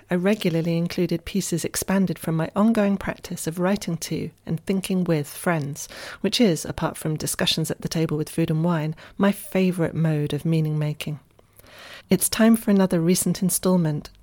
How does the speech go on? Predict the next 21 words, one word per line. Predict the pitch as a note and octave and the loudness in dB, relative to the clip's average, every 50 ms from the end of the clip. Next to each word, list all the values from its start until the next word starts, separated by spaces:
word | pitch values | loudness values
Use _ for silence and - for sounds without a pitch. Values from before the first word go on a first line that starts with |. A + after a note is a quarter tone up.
| - - - | -20 -14 -10
culled | - - G#3 G#3 F#3+ F3+ - | -2 2 4 4 4 4 2
from | - F#3+ E3 | 0 0 0
my | E3 E3 E3 | 2 0 0
trusty | - - F#3 F3+ - - F#3 - - | 0 0 0 0 0 -2 -4 -2 0
ancient | F3+ F3 - - - G#3+ A#3+ - | 0 0 0 0 -4 -6 -2 0
Hotmail | A3+ - - - - E3+ D#3 D#3 D#3 | 0 0 0 -2 -2 0 0 0 -2
account, | D#3 - - D#3+ D#3+ D#3+ - - - - - - - - - - - - | -4 -4 -4 -4 -4 -4 -6 -10 -14 -20 -20 -20 -20 -18 -18 -20 -8 -2
that | - E3 - - | -2 -2 -2 -2
tireless | - - - F#3 F#3+ F#3+ F3+ F3+ F3+ - - - - - - - - - | -8 -2 0 2 2 4 2 2 0 0 -2 -4 -6 -10 -16 -8 0 0
metaphore, | F#3+ - - - G#3 G3+ F#3+ - - F3+ D#3+ E3 D3+ D3 D3 - - - - _ - - _ _ _ | 0 2 4 4 6 6 6 4 2 0 0 0 0 -2 -4 -8 -12 -18 -20 _ -20 -20 _ _ _
removals, | F3 E3 D#3+ E3 F3 F#3 F3+ E3 - E3 D#3+ F3+ - - - - - - - | 0 2 2 4 4 4 2 2 0 -4 -6 -6 -8 -10 -12 -12 -14 -20 -14
transporter, | - - - D#3+ D#3+ - - - E3+ E3 F3 - - - - - - _ _ _ _ _ _ | -8 -4 -4 -2 -2 -4 -4 -2 -4 -4 -4 -6 -8 -10 -10 -12 -16 _ _ _ _ _ _
metaphor, | E3 E3 E3+ D#3 - - D3 - - - - - E3 - - _ - | -2 -2 -2 -2 -2 -6 -8 -8 -6 -8 -8 -8 -8 -12 -16 _ -4
machine. | F3 E3 D#3 - - - D#3 D3+ E3 E3 D#3+ - - - _ - - - - _ - - - _ - _ _ - - - - - - - - - - | -2 0 0 2 0 0 -2 -2 -4 -6 -8 -10 -14 -20 _ -20 -20 -20 -20 _ -20 -20 -20 _ -20 _ _ -20 -20 -20 -20 -20 -18 -18 -18 -8 -2
I've | G#3 F#3+ - | -2 0 4
removed | A3 A3+ C4 C#4 C4+ - A#3 | 6 6 6 6 4 4 6
anything | A#3 A#3+ A3 - A3+ G#3 G3+ | 6 6 6 4 2 2 0
personal | - - - F3+ - - - E3+ D#3+ D#3+ | 0 0 0 0 0 0 0 0 0 0
to | - - D#3+ | -2 -2 -4
my | E3 E3 | -4 -2
correspondent, | - - E3+ E3+ - - - D#3+ D#3+ D#3 D#3 D3+ D#3+ - - | -2 -2 0 0 0 -2 -2 -2 -2 -2 -2 -4 -6 -8 -12